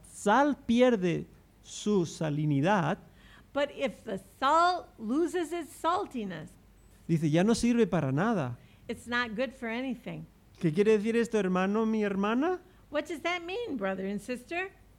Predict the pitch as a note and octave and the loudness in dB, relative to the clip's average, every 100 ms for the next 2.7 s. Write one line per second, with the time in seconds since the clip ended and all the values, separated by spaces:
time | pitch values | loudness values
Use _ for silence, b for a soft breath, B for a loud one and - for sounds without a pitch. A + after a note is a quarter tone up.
0 | - G3 D#3 E3+ G#3 A3 B3+ A#3+ - A3+ | -8 0 2 2 2 2 2 0 0 0
1 | C4+ - A#3 F#3 F#3 G#3 G3 F#3+ - F3 | 0 2 0 0 0 0 2 0 -4 -2
2 | D#3+ D3 D3 C#3+ E3 C#3 | -2 -2 -4 -2 -2 -2